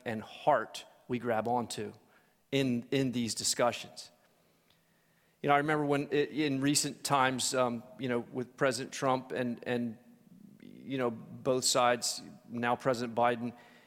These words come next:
m-, my heart and mind were confused.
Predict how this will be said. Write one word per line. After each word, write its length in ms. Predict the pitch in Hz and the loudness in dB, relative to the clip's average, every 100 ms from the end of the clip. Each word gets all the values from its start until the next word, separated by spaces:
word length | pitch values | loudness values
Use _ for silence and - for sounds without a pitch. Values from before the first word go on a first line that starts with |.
| _ - | _ -6
m-, 320 | 123 139 135 | -2 -2 2
my 160 | 135 | 2
heart 260 | 131 165 156 | 4 2 2
and 140 | 131 | 2
mind 340 | 135 139 143 127 | 2 4 2 0
were 140 | 123 | -4
confused. 1000 | - 117 - - 147 151 113 101 - | -4 -6 -6 -2 0 0 -2 -6 -8